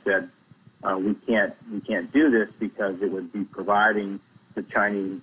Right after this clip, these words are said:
the know-how to, um, to build, to work on and, and develop our, um, very, uh, secret reactors." And so, uh, when I objected to that,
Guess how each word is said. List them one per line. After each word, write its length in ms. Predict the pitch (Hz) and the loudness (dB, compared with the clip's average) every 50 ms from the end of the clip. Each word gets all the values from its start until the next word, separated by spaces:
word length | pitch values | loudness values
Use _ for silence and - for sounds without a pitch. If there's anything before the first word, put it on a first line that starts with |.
| _ - | _ -14
the 60 | 98 | -10
know-how 920 | 92 98 107 120 127 127 - - 98 92 92 95 92 90 90 90 90 - - _ - | -4 0 2 4 4 2 2 2 4 6 6 6 6 6 4 2 0 -2 -6 _ -8
to, 540 | 104 98 95 95 95 95 95 95 95 95 98 92 | -6 -4 -2 -2 -4 -4 -6 -6 -8 -10 -10 -10
um, 220 | 92 95 92 87 - | -12 -12 -12 -14 -14
to 60 | 98 | -14
build, 560 | 85 - - 107 107 104 101 101 98 95 92 - - - _ - - _ _ _ - | -12 -6 -4 0 0 0 0 0 -2 -4 -6 -10 -20 -20 _ -20 -20 _ _ _ -4
to 100 | - 107 | -4 -2
work 360 | 98 101 117 123 117 - - | 2 4 4 4 4 2 2
on 420 | 107 98 98 98 98 98 98 98 - 98 | 2 2 4 2 2 0 0 -2 -6 -8
and, 280 | 95 95 95 98 - | -8 -8 -8 -8 -8
and 140 | 95 92 90 | -8 -10 -10
develop 480 | 104 85 101 110 117 113 107 98 - 92 | -6 -2 2 4 4 4 4 2 -2 -2
our, 500 | 101 101 101 95 95 95 92 - - - - - | 0 2 2 2 2 2 0 -2 -6 -14 -16 -12
um, 280 | 98 98 95 95 87 85 | -10 -10 -10 -10 -10 -4
very, 340 | - 110 104 101 101 98 95 - - - - - - - _ - | -2 0 0 0 0 -2 -4 -8 -14 -20 -20 -20 -20 -20 _ -8
uh, 240 | - 98 92 92 92 - - - - | -6 -4 -2 -2 -2 -4 -6 -6 0
secret 420 | 131 127 - - 101 92 90 - - | 0 0 0 2 0 0 0 0 -2
reactors." 680 | 92 101 110 123 135 139 135 - - - - 185 - - | 0 2 6 6 6 6 4 0 -4 -2 -2 -2 -2 -6
And 160 | - 104 98 - | -10 -10 -8 -2
so, 360 | - 131 117 110 110 110 101 - _ _ _ - - _ - _ _ - - | 2 2 4 4 4 2 -2 -6 _ _ _ -20 -20 _ -20 _ _ -10 -6
uh, 260 | 107 104 104 107 113 | -2 -2 0 -2 0
when 140 | 110 123 120 | 0 0 0
I 160 | 117 113 113 | 2 2 0
objected 560 | 110 107 107 - 151 160 165 - - 131 117 | -2 -2 0 4 4 4 4 2 -6 -10 -6
to 100 | 120 123 107 | -4 -2 2
that, 460 | 117 113 110 107 107 107 107 - | 2 4 6 6 6 4 2 0